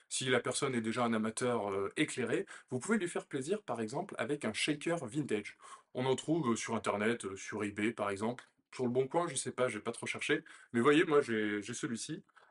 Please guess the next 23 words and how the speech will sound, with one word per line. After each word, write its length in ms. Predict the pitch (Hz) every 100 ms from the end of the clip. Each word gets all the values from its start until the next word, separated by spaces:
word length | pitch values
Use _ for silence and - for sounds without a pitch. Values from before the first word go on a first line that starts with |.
| -
Euh, 360 | 113 110 107 104
je 100 | 110
pense 240 | 160 160
qu'un 140 | 139 120
jour, 320 | 143 131 110
je 60 |
ferai 120 | - 117
une 80 |
vidéo, 280 | 113 117 131
d'ailleurs, 280 | 117 113 120
de, 280 | 104 104 98
de 140 | 104
comment, 460 | 104 123 131 131 110
euh, 20 |
le 120 | 107
restaurer, 380 | 107 110 - 151
parce 140 | -
que 80 | -
regardez, 380 | 139 127 120 180 - - _ _ _
dedans, 440 | 113 127 120 - - _ _ _ _ _ _ _ _ _ _ _ _ _ _ _ _ _ _ _ _ _
il 120 | 160
est 60 | 175
nickel. 320 | 156 127 120